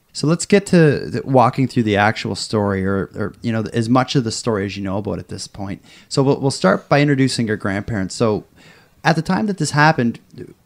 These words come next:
just tell me about who your grandparents were, both geographically as well as in their life.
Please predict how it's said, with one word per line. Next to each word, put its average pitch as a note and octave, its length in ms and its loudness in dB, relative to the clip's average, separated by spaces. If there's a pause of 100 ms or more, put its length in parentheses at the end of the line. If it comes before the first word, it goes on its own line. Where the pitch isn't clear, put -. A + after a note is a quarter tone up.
(120)
just - 160 -2
tell D3+ 100 4
me F#3+ 80 4
about D#3+ 180 4
who D3 100 4
your D3+ 180 4
grandparents A#2+ 600 -2
were, G#2+ 200 0
both B2 400 -2 (280)
geographically B2 880 2 (100)
as A2 120 -4
well A#2 180 4
as A2+ 140 2
in A2 80 0
their F#2 120 -4
life. F#2 340 -6